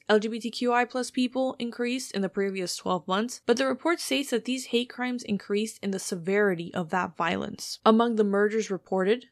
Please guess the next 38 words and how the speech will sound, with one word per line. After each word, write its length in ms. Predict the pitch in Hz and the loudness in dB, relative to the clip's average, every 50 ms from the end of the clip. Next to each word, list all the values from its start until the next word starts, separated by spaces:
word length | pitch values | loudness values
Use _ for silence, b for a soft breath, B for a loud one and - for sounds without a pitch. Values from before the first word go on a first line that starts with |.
| _ _ | _ _
the 140 | 190 196 202 | -2 -2 0
high 200 | 185 202 214 220 | 0 0 0 0
number 280 | 220 226 226 220 220 208 | 0 0 -2 -2 -2 -4
of 100 | 185 - | -4 -4
trans 360 | - - 202 202 208 208 - | -6 -4 -4 -4 -4 -6 -6
people, 460 | - 196 175 - - 196 220 247 - _ | -6 -6 -6 -4 -4 -6 -6 -8 -8 _
especially 640 | - 196 - - - 226 247 247 - - 277 262 - | -8 -6 -6 -4 0 0 2 2 0 -2 -2 -4 -4
trans 340 | - - 208 196 190 175 170 | -4 -4 -4 -4 -4 -4 -2
women, 440 | 175 214 214 196 190 202 208 240 - 190 | 0 0 0 0 -2 -4 -4 -6 -4 0
being 220 | 185 208 196 185 | 0 0 0 -2
killed 440 | - - 233 220 196 185 196 185 - | -2 2 2 2 2 2 -2 -6 -6
stands 360 | - - 185 180 175 165 - | -8 -8 -8 -6 -6 -4 0
out. 300 | 208 202 190 185 175 - _ - | 0 0 0 0 -2 -6 _ 12
There 160 | 220 226 226 | 12 12 12
is 100 | 220 214 | 12 12
a 80 | 214 | 6
clear 280 | 202 - - 226 220 214 | 0 2 4 4 4 4
correlation 640 | - 214 202 202 196 208 226 226 214 - - 208 214 | 4 2 0 2 6 6 6 6 4 2 -2 -2 0
with 160 | 202 185 165 | 0 0 0
the 100 | 185 180 | 0 -2
extreme 480 | 170 - - - - 202 202 190 185 185 | -2 -4 -6 -4 -2 -2 -2 -2 0 0
rise 240 | 185 190 190 180 | 0 0 0 -2
in 80 | 180 175 | -4 -6
transphobic 640 | - - 185 180 - - - 196 180 185 180 - | -6 -4 -4 -4 -6 -6 -4 -4 -4 -4 -6 -6
hate 320 | - - 214 202 202 202 - | -2 0 2 2 2 0 -2
they've 160 | 196 185 165 | -4 -4 -4
seen 240 | - - 196 190 180 | -4 -4 -4 -4 -4
over 180 | 175 160 170 | -6 -8 -10
the 100 | 165 175 | -10 -10
years, 380 | 170 175 185 180 180 185 185 - - | -8 -6 -6 -4 -4 -6 -8 -6 -6
especially 760 | 196 - - - - - 202 214 208 - - 262 254 247 - | -4 -4 -4 -6 0 2 2 2 2 2 0 0 0 0 2
in 140 | - 208 196 | 0 0 0
countries 500 | - 208 185 180 - - 185 180 - - - | 0 -2 -4 -4 -4 -6 -6 -8 -8 -8 -8
working 560 | 190 180 208 254 277 269 - 220 214 214 214 | -6 -4 -2 -2 -2 -2 -4 -6 -6 -6 -8
to 340 | - - - 208 202 196 - | -8 -6 -4 -2 -2 -2 -2
reform 680 | - 214 196 - - - - 262 247 220 196 190 190 - | 0 0 0 -2 -4 -4 -2 0 2 2 0 -2 -4 -8
trans 420 | - - 196 180 175 170 165 156 165 | -8 -8 -8 -8 -8 -8 -12 -8 -2
rights. 500 | 180 214 202 196 - - - - - | 2 2 2 2 2 -2 -10 -14 -14